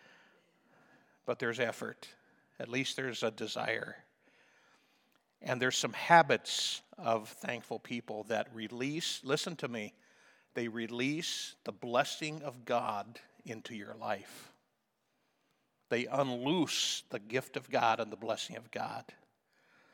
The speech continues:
And we have peace with God. Romans five one says we have peace with God. And God wants us to be peace. Jesus, one of the titles that he has is he is the Prince of Peace. The Prince of Peace.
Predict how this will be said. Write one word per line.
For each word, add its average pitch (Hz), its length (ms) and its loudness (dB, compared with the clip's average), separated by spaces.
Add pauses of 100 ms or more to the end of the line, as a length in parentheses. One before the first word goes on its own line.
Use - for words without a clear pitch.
(520)
And 101 140 -8
we 143 120 6
have 175 160 2
peace 175 300 2
with 131 200 -2
God. 104 240 4
Romans 127 260 2
five 131 280 0
one 139 200 2
says 123 220 -8
we 123 100 0
have 107 140 -4
peace 170 320 -2
with - 160 -6
God. - 420 0
And 117 200 -12
God 151 340 12
wants 165 260 4
us 135 160 0
to 143 80 0
be 127 240 2 (240)
peace. 160 320 -6
Jesus, 175 580 4
one 165 160 4
of 156 160 4
the 139 80 4
titles 180 460 6
that 143 100 2
he 127 100 0
has 147 200 12
is 139 160 0
he 165 160 4
is 156 140 4
the 151 100 2
Prince 185 500 -4
of 165 160 -10
Peace. - 600 -4 (1800)
The 175 80 10
Prince 214 420 10
of 196 160 6
Peace. - 640 6